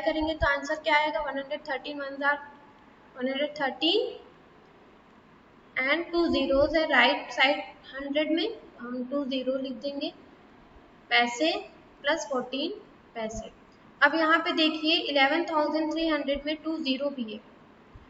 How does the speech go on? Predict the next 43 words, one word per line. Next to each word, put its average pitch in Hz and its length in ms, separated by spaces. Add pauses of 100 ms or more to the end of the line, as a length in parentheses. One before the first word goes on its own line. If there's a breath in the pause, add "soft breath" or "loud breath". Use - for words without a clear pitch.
(220)
और 247 80
यहाँ 262 180 (100)
पे 320 160 (260)
plus 302 280
करना 311 240
है 320 160
फ़ोर्टीन 294 460 (120)
पैसे। 240 420 (680)
फ़ोर्टीन 320 300
पैसे 330 340
में 339 260 (120)
fourteen 349 580
two 349 140
digit 277 300
number 233 360
है। - 140 (500 loud breath)
जब 294 180
भी 349 60
हम 359 180
किसी 339 280
भी 339 120
number 320 300
में 320 220
ज़ीरो 277 300
ऐड 302 280
करते 277 260
हैं 311 160
तो 339 120
वही 254 280
number 247 300
आता 208 220
है, - 100
Means 294 220
जब 294 120
हम 277 160
इसको 311 360
और 294 140
इसको - 260
ऐड 294 340
करेंगे 262 460 (440 loud breath)
तो 285 100
ज़ीरो 285 320
के - 120